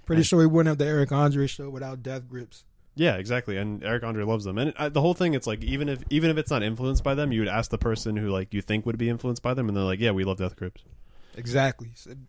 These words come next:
Speaker 1: they, I've, I've been seeing Death Grips, but I used to reject them heavy 'cause I was just like, "This, this looks like a fucking fad." Like,
Speaker 2: Ex-,
Speaker 1: dude
Speaker 2: except for J peg Mafia, I don't think he likes them. <laughs>
Speaker 1: What?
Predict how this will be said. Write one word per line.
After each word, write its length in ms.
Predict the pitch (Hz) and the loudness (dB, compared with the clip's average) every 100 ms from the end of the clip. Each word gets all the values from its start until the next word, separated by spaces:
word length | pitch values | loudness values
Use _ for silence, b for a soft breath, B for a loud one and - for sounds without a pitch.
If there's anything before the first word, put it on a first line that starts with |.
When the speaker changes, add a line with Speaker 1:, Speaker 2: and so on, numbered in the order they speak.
| 135 | -10
Speaker 1:
they, 340 | 123 185 196 196 - - | -2 0 0 -2 -10 -6
I've, 320 | 151 196 170 - - | 0 0 -2 -12 -6
I've 160 | 170 | -4
been 140 | 202 208 | -2 -2
seeing 280 | 208 185 139 | 0 0 2
Death 300 | 156 175 165 | 2 2 2
Grips, 240 | 185 170 | 0 0
but 180 | 151 156 | -2 0
I 120 | 160 | 4
used 200 | 208 220 | 4 2
to 60 | 190 | -2
reject 480 | 160 139 131 175 170 | -2 -2 0 0 -2
them 120 | 151 | -8
heavy 380 | 110 143 139 127 | -4 -4 -2 -4
'cause 140 | 131 | -6
I 40 | 143 | -6
was 80 | 147 | -6
just 220 | 156 151 | -6 -6
like, 140 | 131 | -6
"This, 180 | 151 - | -4 0
this 240 | 143 147 | 4 4
looks 180 | 156 151 | 2 0
like 100 | 143 | -2
a 60 | 120 | -2
fucking 360 | - 135 123 | 0 0 0
fad." 380 | 107 - 123 110 | -2 -2 -2 -2
Like, 220 | 113 113 | -4 -4
Speaker 2:
Ex-, 120 | 123 147 | -2 0
Speaker 1:
dude 100 | 135 | 0
Speaker 2:
except 280 | 131 170 180 | 4 4 4
for 80 | |
J 140 | 156 151 | 6 6
peg 160 | 123 | 6
Mafia, 260 | 107 104 95 | 4 0 0
I 20 | |
don't 100 | 104 | 0
think 120 | 110 | 0
he 80 | 98 | 0
likes 200 | 92 95 | -2 -2
them. 140 | 95 113 | 2 4
<laughs> 420 | 110 - - 120 | 4 4 -2 0
Speaker 1:
What? 220 | 254 | 0